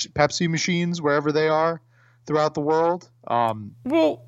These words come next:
Speaker 1: that's
Speaker 2: let-,
Speaker 1: also pretty cool.
Speaker 2: let's break this down, 'cause I think you're talking about a couple different things.
Speaker 1: Well, I'm saying that I like 'em all.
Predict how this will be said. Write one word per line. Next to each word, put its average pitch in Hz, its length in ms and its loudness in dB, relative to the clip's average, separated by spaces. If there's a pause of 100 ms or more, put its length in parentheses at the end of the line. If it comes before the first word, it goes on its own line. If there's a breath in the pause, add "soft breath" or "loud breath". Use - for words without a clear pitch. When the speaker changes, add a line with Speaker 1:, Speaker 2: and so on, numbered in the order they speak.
(120)
Speaker 1:
that's 180 200 4
Speaker 2:
let-, 160 80 6
Speaker 1:
also 151 220 2
pretty 147 260 -6
cool. 165 400 -2
Speaker 2:
let's 320 220 0
break 254 220 0
this 180 160 2
down, 110 260 0
'cause 185 140 2
I 220 60 4
think 240 160 0
you're 240 80 2
talking 202 180 4
about 175 140 4
a 160 40 0
couple 147 240 0
different - 260 -2
things. - 380 -4
Speaker 1:
Well, 196 100 4
I'm 196 60 -2
saying 220 280 0
that 190 100 2
I 180 60 2
like 180 240 0
'em 135 120 -2
all. 90 300 -2